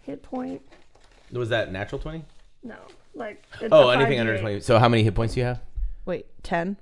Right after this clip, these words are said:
Speaker 3: Wait, ten. I had ten, so now I have ten
Speaker 2: Nine.
Speaker 3: hit points.
Speaker 2: You would have nine because you took fourteen damage, right?
Speaker 3: Yeah.
Speaker 2: Twenty-three minus fourteen is nine.
Speaker 1: Mm-hmm.
Speaker 3: Oh, oh, okay. So, th-,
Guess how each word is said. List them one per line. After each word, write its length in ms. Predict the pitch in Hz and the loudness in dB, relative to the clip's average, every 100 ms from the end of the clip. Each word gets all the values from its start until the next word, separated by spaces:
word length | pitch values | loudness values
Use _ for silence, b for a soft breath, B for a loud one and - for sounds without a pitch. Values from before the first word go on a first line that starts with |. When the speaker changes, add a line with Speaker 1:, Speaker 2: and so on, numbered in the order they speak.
| - | -14
Speaker 3:
Wait, 160 | - - - | -16 -16 -10
ten. 340 | - 170 - 175 - - | -4 -4 -4 -16 -14 -8
I 60 | |
had 180 | 175 156 | -6 -6
ten, 340 | - 175 170 - - | -6 -6 -6 -10 -20
so 180 | - 180 | -10 -4
now 160 | 165 | -2
I 60 | 165 | 0
have 200 | 180 - | -2 -6
ten 180 | - - | -6 -6
Speaker 2:
Nine. 120 | 185 | -4
Speaker 3:
hit 180 | 175 - | -6 -10
points. 420 | - - - - - 113 | -18 -18 -20 -20 -20 -14
Speaker 2:
You 100 | 113 | -8
would 120 | 117 | -6
have 180 | 113 101 | -6 -8
nine 240 | 110 104 | -8 -8
because 180 | 104 107 | -8 -10
you 80 | 104 | -4
took 140 | - | 0
fourteen 340 | 98 95 95 | 0 0 -4
damage, 300 | 85 80 82 | -6 -6 -8
right? 280 | 80 92 - - - - - - | -6 -6 -6 -10 -12 -18 -18 -2
Speaker 3:
Yeah. 320 | 190 170 180 - | 2 2 2 -2
Speaker 2:
Twenty-three 360 | - 123 107 110 | 0 2 2 2
minus 280 | 101 98 95 | 2 0 -2
fourteen 420 | - 85 - 92 | -4 -6 -6 -6
is 140 | 87 85 | -6 -6
nine. 960 | 87 87 90 87 90 107 143 165 180 - - | -6 -6 -6 -4 -4 -4 -6 -8 -12 -16 -20
Speaker 1:
Mm-hmm. 240 | 233 240 240 - - b b - | -18 -18 -18 -20 -20 b b 0
Speaker 3:
Oh, 520 | 254 262 175 151 147 - | 2 4 2 -2 -8 -8
oh, 400 | - 196 170 143 - | -6 -4 -2 -6 -6
okay. 480 | 180 - 135 151 - - - - - - - - - - _ _ _ _ _ _ 139 | -8 -8 -10 -12 -14 -18 -20 -20 -20 -20 -20 -20 -20 -20 _ _ _ _ _ _ -16
So, 240 | - 180 | -8 -8
th-, 140 | 156 | -8